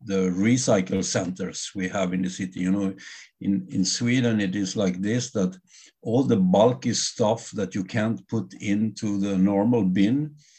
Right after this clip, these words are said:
you have to bring it to a recycle center. And in my city,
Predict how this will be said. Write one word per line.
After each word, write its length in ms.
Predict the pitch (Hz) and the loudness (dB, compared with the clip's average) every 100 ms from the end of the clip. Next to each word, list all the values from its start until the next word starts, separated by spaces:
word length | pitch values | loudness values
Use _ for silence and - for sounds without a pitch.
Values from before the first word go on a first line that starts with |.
| _ _ _ _ _ _ - | _ _ _ _ _ _ -6
you 140 | 104 | -4
have 200 | - 107 | 0 -2
to 80 | - | 0
bring 260 | 95 95 95 | 0 4 2
it 80 | 92 | 2
to 80 | 107 | -2
a 140 | 98 | 0
recycle 440 | 139 143 95 - 92 | 0 0 -4 -4 -6
center. 560 | - 85 - - - _ _ _ - | -6 -10 -12 -14 -16 _ _ _ -12
And 320 | 104 95 98 | -6 -2 2
in 220 | 95 95 | 4 6
my 300 | 92 101 120 | 6 4 2
city, 600 | 127 - 117 - 139 151 | 0 -2 -6 0 0 0